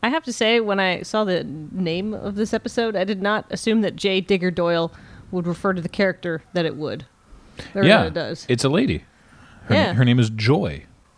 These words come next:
Speaker 2: Joy Digger Doyle. I thought it would be a guy as well.
Speaker 1: Yeah, Joy Doyle, nickname Digger.
Speaker 2: She's an archaeologist, or has a degree in archaeology. She's not actively an archaeologist.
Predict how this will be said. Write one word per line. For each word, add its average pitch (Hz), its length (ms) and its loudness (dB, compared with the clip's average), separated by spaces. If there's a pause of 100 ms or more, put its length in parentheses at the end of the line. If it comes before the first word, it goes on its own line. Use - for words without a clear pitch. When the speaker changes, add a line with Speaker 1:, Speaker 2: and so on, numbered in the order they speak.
(100)
Speaker 2:
Joy 107 520 4
Digger 92 300 2
Doyle. 80 400 0
I 117 200 6
thought 101 280 0
it 92 40 -2
would 92 120 -2
be 92 100 0
a 92 60 0
guy 92 160 0
as 101 160 0
well. 71 220 -4 (120)
Speaker 1:
Yeah, 160 200 -4
Joy 233 240 4
Doyle, 190 500 2
nickname 190 400 0
Digger. 156 400 -6
Speaker 2:
She's 107 240 2
an 95 80 2
archaeologist, 85 760 0
or 113 100 6
has 123 140 6
a 110 40 -8
degree 110 320 2
in 98 40 2
archaeology. 78 600 -4 (140)
She's 98 180 0
not 101 180 2
actively 90 520 -2
an 87 180 2
archaeologist. 73 840 -4